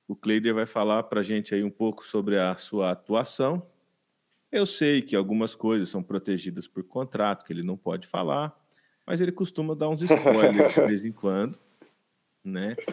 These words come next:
Speaker 1: E aí, na edição, a gente ajusta por aqui. E aí, Kleider, como que tá?
Speaker 2: Olá, que legal continuar essa prosa. Tô feliz. Muito bom.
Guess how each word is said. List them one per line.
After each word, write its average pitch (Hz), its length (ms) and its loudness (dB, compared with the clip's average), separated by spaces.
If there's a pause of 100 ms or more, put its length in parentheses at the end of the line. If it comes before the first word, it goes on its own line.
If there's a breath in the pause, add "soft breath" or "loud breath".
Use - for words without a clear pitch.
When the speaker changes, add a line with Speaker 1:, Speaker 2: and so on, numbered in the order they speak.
(300)
Speaker 1:
E 170 120 0
aí, 175 160 2
na 175 140 0
edição, 156 500 -2
a 151 80 0
gente 156 240 -4
ajusta 113 540 -2
por 107 240 -4
aqui. 95 320 -4 (500)
E 143 140 6
aí, 151 100 6
Kleider, 143 440 4
como 131 200 -2
que - 120 -12
tá? 104 360 0 (360)
Speaker 2:
Olá, 135 880 10
que - 100 -4
legal 143 480 12
continuar 139 360 6
essa 131 200 8
prosa. 120 640 8 (100)
Tô 120 120 0
feliz. 123 760 6 (240)
Muito 117 200 -6
bom. 117 440 8